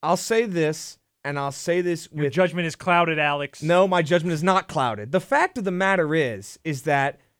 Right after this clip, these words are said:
Speaker 1: their trust is laying with the Chancellor, who is clearly grabbing power, and Anakin defends him at every single turn. But the thing is, the Jedi Order is this, the Jedi Order is that. They are u-,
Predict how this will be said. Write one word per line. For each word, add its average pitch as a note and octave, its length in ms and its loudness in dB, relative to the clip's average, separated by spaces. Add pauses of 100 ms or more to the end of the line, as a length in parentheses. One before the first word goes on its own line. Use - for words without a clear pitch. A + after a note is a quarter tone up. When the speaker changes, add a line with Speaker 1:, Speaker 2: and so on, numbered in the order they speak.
(380)
Speaker 1:
their F#3 240 2
trust G#3 440 0
is D#3 120 -6
laying E3+ 300 2
with E3 120 -4
the D#3+ 60 -10
Chancellor, D#3+ 520 -2
who C#3+ 140 -4
is C3+ 100 -4
clearly G3 340 0
grabbing D#3 320 2
power, C#3+ 360 0
and C3+ 100 -8
Anakin G3 500 -2
defends E3 480 -2
him C#3+ 140 -2
at C#3 160 -6 (100)
every D#3+ 560 2
single D3 400 -4
turn. C3+ 480 -4
But E3 140 -4
the F#3 80 -2
thing D4+ 240 -6
is, A3 180 -2 (380)
the F3 100 0
Jedi B3+ 400 6
Order A3 260 6
is C#3 160 0
this, F3 220 0
the F#3 100 -10
Jedi G#3 240 2
Order G#3 160 2
is D3 140 -2
that. F3+ 280 2
They A3 200 4
are G#4+ 120 4
u-, E3+ 200 -4